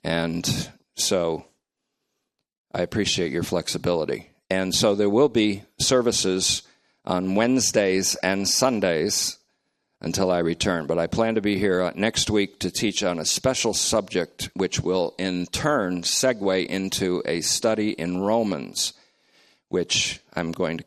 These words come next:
I don't, not sure what I'm gonna call it. I just saw a really good title by a good teacher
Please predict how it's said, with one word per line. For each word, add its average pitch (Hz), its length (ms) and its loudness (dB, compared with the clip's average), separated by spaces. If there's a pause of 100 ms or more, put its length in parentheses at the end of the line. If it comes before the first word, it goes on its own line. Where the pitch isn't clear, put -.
(140)
I 104 40 2
don't, 92 200 -4
not 87 200 -2
sure 90 200 0
what 82 120 0
I'm 78 100 -4
gonna 80 160 -4
call 82 320 0
it. 85 120 -4 (1400)
I 98 100 2
just 98 280 0
saw 98 220 4
a 92 60 0
really 101 260 2
good 95 240 0
title 92 400 2
by 85 420 -2 (680)
a 76 220 -2 (560)
good 90 200 -4
teacher 85 520 -2